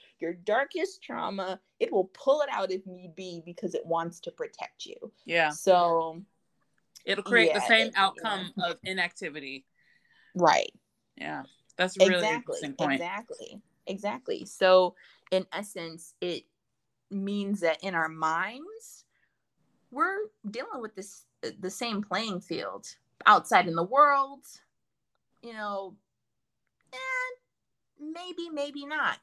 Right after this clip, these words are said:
Speaker 1: because,
Speaker 2: Yeah.
Speaker 1: you know, it's really, it, there has yet to be an experiment that could really do, like, a, <laughs> you know, like, a, with the, you know, with the right variables and all that to really, like,
Speaker 2: Mm-hmm.
Speaker 1: tell. I mean, that's kinda, like, the issue with, like, you know,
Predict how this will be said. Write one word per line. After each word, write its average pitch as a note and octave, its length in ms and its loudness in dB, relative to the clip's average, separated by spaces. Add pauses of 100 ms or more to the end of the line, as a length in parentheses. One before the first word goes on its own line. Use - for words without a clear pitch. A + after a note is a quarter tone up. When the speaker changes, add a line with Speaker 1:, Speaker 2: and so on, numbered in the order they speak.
Speaker 1:
because, A#3 280 -2
Speaker 2:
Yeah. D#3+ 200 8 (400)
Speaker 1:
you A#3+ 100 -4
know, A3 180 -2
it's G#3 240 -2
really, G3+ 1000 -6
it, - 260 -12
there G3 200 -2
has G3 160 0
yet G3+ 200 0
to G#3+ 80 -2
be F#3 300 -8
an E3+ 120 -4
experiment D#3+ 800 0
that E3 180 -2
could F3+ 160 -8
really F3 320 -8
do, F3+ 280 -6
like, D3+ 260 -6
a, E3+ 260 0 (760)
<laughs> - 380 2
you B3 120 2
know, F3 140 4
like, D#3+ 260 -6
a, D#3+ 80 0
with F#3 220 -4
the, G3 160 0
you F3+ 120 -10
know, E3+ 100 -2
with E3 140 -4
the D#3+ 160 2
right A3 280 2
variables F#3+ 840 -2
and F#3+ 80 -6
all F#3+ 280 -6
that F#3+ 280 -6
to F#3+ 120 -8
really, F#3+ 300 0
like, F3 200 0
Speaker 2:
Mm-hmm. A3+ 260 -2
Speaker 1:
tell. G3 420 -2
I E3+ 40 -14
mean, F3 160 -20
that's G3 320 -20 (100)
kinda, D#3+ 240 -16
like, B2 220 -14
the C3 180 -18
issue D3 440 -16
with, A#2 160 -14
like, G2+ 240 -4 (200)
you - 120 -14
know, - 160 -14